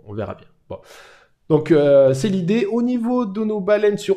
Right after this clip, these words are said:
O K, c'est un indicateur que, euh, payant, donc des fois je le prends, des fois je le prends pas. C'est, voilà,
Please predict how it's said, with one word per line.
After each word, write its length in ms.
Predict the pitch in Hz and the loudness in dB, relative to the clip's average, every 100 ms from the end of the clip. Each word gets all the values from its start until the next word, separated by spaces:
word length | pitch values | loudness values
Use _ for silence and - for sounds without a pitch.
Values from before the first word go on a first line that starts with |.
| 202 | -2
O 80 | 220 | -2
K, 240 | - 208 | -2 -4
c'est 160 | 180 196 | -4 -4
un 60 | |
indicateur 580 | 196 185 196 190 202 190 | -6 -2 -2 0 -2 -4
que, 80 | 185 | -2
euh, 260 | 160 165 156 | -2 -2 -4
payant, 440 | 175 190 175 190 | -6 -2 0 0
donc 140 | 165 147 | 0 -6
des 80 | |
fois 140 | 147 165 | -6 -8
je 40 | |
le 80 | 147 | -8
prends, 140 | - | -12
des 80 | 156 | -12
fois 100 | 139 | -12
je 60 | 131 | -12
le 60 | |
prends 180 | 127 131 | -12 -12
pas. 240 | 139 143 143 | -4 -4 -4
C'est, 180 | 113 110 | -10 -10
voilà, 240 | 113 | -6